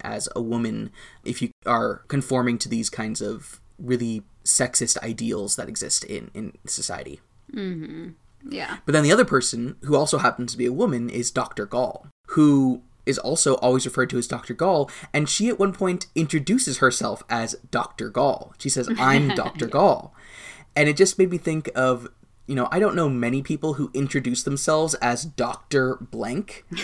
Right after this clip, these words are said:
Speaker 1: right?
Speaker 2: <laughs>
Speaker 1: Especially outside of, like, a professional setting. But those who have,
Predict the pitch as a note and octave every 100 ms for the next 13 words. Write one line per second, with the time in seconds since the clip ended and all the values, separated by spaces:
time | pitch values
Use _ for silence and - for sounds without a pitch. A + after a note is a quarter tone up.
0 | - A#2+ A#2 B2 - C3+ E3 D#3+ D#3+ C#3
1 | - B2+ B2+ B2+ B2 - F3 - A#2 B2
2 | B2 A#2+ C3+ E3+ - - - - B2+ -
3 | - E3+ - F#3 - C3+ D3 A#3